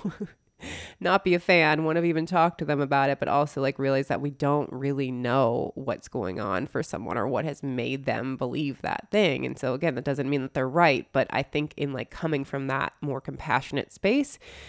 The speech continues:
can also help if you are going to try to have a conversation with someone to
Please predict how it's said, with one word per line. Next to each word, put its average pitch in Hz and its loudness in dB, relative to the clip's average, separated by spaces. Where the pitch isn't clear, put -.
can 269 2
also 226 6
help 180 6
if 165 -2
you 165 0
are 165 8
going 135 -2
to 135 -2
try 131 2
to 131 2
have 139 -2
a 131 -6
conversation - -6
with 113 -4
someone - -6
to - -2